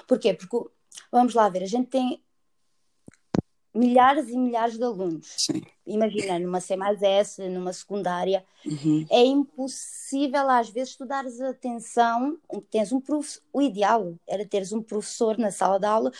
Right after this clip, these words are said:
Speaker 1: e um professor de ensino especial.
Speaker 2: Sim.
Speaker 1: Isso era o ideal.
Speaker 2: Sim.
Speaker 1: Mas muitas vezes o que é que acontece? Ah, tens uma sala de ensino especial.
Speaker 2: Separam,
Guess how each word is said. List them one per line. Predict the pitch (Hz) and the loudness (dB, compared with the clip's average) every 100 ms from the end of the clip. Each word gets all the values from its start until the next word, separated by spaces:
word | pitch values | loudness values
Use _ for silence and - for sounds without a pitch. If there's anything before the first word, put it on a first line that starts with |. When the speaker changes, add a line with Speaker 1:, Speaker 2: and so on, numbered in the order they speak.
| - - | -16 -4
Speaker 1:
e | 254 | 4
um | 277 269 | 4 4
professor | 277 254 - 226 | 2 0 2 2
de | |
ensino | 269 262 269 | 2 2 0
especial. | 269 - - 302 262 240 240 _ _ _ - - | 0 -4 0 4 4 4 -4 _ _ _ -10 0
Speaker 2:
Sim. | - 127 - - _ | 2 2 -4 -10 _
Speaker 1:
Isso | 349 392 285 | 2 4 4
era | 233 | 4
o | 226 | 2
ideal. | 220 175 180 147 - _ - | -2 -6 -8 -8 -10 _ -2
Speaker 2:
Sim. | - 139 131 | 0 2 0
Speaker 1:
Mas | 226 | 2
muitas | 262 269 269 233 | 2 4 2 2
vezes | 277 285 320 285 | -2 -2 -2 -4
o | |
que | 269 | -4
é | 254 | -4
que | 254 | -2
acontece? | 254 247 220 185 180 - 175 165 _ - - | -2 -2 -2 -4 -4 -8 -10 -10 _ -20 2
Ah, | 214 202 196 | 6 6 4
tens | 214 220 214 | 0 0 -2
uma | 214 | -2
sala | 220 220 226 | 2 2 2
de | |
ensino | 240 220 247 | -2 -2 -4
especial. | 247 - - 269 226 | -4 -6 -2 0 4
Speaker 2:
Separam, | - 160 - 131 123 120 127 | 2 2 0 2 2 -4 -6